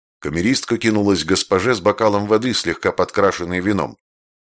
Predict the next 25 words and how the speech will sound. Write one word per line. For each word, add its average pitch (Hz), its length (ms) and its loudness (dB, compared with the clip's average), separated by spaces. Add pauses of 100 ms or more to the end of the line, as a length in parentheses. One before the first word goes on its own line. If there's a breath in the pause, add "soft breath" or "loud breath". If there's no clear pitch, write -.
(220)
Донья 139 480 4
Инкарна 120 500 2
отпила 98 400 2
треть - 540 -6
и 87 100 -4
с - 140 -2
видимым 135 440 0
сожалением 113 640 0
вернула 113 480 0
бокал. 80 460 -2 (760)
«Черт - 520 2
возьми», 113 400 0
подумал 87 420 -2
Диего, 85 400 -2 (580)
«ее 87 300 0
покорность 131 680 0
хуже 113 340 0
строптивости. 101 920 -4 (840)
Почему 113 400 0
мне 95 160 -2
хочется 110 480 -2
попросить 101 500 -2
прощения 101 560 0
за 95 160 0
грубость? 104 640 -6